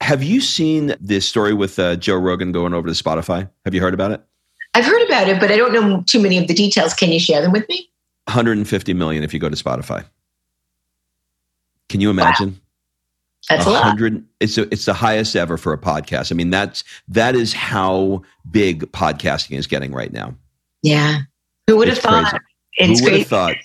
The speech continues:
Speaker 2: I started it, there was not even a podcast section on iTunes. Uh, my friend Brian Gomez Palacio was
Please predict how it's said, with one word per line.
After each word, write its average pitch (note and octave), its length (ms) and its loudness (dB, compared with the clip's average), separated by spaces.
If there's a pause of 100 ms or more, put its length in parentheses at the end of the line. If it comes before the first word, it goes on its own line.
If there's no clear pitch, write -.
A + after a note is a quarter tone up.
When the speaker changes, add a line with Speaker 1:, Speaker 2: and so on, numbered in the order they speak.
(200)
Speaker 2:
I A3+ 80 4
started G#3 460 4
it, E3 500 2
there E3+ 300 4
was E3 280 2
not E3+ 340 2
even E3 160 2
a D#3 60 2
podcast D#3 480 0
section E3 340 0
on D3+ 140 2
iTunes. F3+ 600 0 (480)
Uh, F3+ 100 4
my F#3 100 4
friend A3 220 4
Brian F3+ 340 2
Gomez E3+ 300 2
Palacio D3+ 1000 2
was D#3 680 2